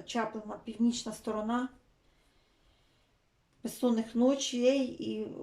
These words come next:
є загроза для будинків даже. Будьте обережні, шановні мої глядачі. Кому цікава ваша особиста доля, звертайтеся за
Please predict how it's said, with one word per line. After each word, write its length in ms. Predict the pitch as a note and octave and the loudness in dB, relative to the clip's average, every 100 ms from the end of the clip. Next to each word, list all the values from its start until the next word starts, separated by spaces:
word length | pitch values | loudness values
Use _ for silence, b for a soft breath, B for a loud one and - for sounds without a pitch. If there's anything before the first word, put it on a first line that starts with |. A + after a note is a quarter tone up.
| - G#3+ | -8 -2
є 180 | A3+ B3 | 4 4
загроза 480 | A#3 A3 B3+ B3+ A3+ | 4 4 4 4 2
для 160 | A3+ | 2
будинків 500 | A3 A#3 A#3 - G3 | 2 4 2 2 -6
даже. 320 | - F#3+ F#3+ G3 - _ _ _ b b b b b _ _ _ | -4 -4 -6 -10 -16 _ _ _ b b b b b _ _ _
Будьте 300 | B3 C4 A#3+ | 0 2 2
обережні, 460 | G3+ G#3 G3+ F#3+ F#3 | 2 4 2 0 -4
шановні 420 | - A3 B3+ A#3 | -4 2 4 4
мої 200 | G#3 G#3 | 0 -2
глядачі. 420 | G3+ G3+ G3 - - | -2 -2 -4 -4 2
Кому 200 | C4+ E4 | 4 4
цікава 440 | C#4+ - G#3+ G3+ | 2 2 4 4
ваша 320 | G#3+ G#3+ A3+ | 2 0 0
особиста 480 | A3+ C#4 C#4+ D#4 C4+ | 0 0 2 2 0
доля, 320 | A3 A#3+ A3 | 2 2 2
звертайтеся 680 | G#3+ A3+ B3+ B3+ A#3 A3 G#3 | 0 -2 0 0 0 -4 -2
за 240 | G3+ A3 | 0 -2